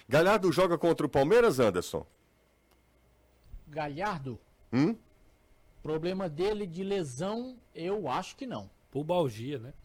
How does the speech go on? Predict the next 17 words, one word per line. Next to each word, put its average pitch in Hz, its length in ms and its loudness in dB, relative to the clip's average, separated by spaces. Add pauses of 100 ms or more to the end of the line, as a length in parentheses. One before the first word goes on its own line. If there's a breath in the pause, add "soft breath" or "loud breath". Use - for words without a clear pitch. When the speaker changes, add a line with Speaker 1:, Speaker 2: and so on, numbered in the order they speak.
Speaker 2:
Eu 151 380 -4
acho 156 220 -6
que 226 100 -12
não. 123 160 -10
Pubalgia 143 600 -4
é - 20 -4
um 190 40 -6
negócio 160 440 -6
Speaker 1:
Hum. 240 40 -10
Speaker 2:
sério. 135 380 -6 (580)
Demora 139 480 -4
um 196 80 -8
certo 175 380 -8
tempo 170 340 -10
pra 165 140 -4
se 180 160 -8
recuperar, 160 760 -4